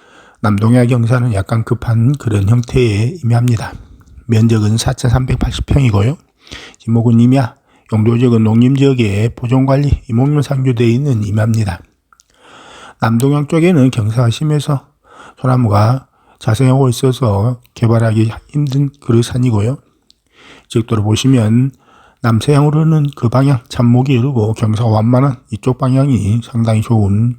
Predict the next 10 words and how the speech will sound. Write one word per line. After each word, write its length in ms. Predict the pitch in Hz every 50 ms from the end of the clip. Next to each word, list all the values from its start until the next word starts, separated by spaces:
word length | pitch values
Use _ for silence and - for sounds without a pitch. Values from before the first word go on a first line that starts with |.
| _ - - - - - - - - - - _ _ _ _ _
골짜기도 480 | - - 123 - 139 131 131 139 135 151 139
있고 360 | 139 139 - 147 131 117 - _ _ _ _
상당히 340 | - - 117 113 110 104
좋은 300 | 98 - 117 101 95 101
그런 480 | 107 - 104 98 95 92 90 107 127 131 - _ _ _ _ _ _ _
임야입니다. 560 | - 107 107 110 110 113 113 110 101 85 - - - _ _ _ _ _ _ _ _ _ _ _ _ _ _ _ _ _ _ _ _ _ _ _ _ _ _ _ _ _ _ _ _ _ _ _ _ _ _ _ -
접한 320 | - 127 - 143 143 143
도로는 640 | - 147 151 160 165 175 160 131 127 139 156 165 165 - _ _ _ _ _ _ _ _ _ _ _ _ _ _ _ _ _ _ _ _ _ _
구황산 420 | - - 135 139 147 139 160 160
올라가는 540 | 151 147 143 151 151 151 156 156 147 123 104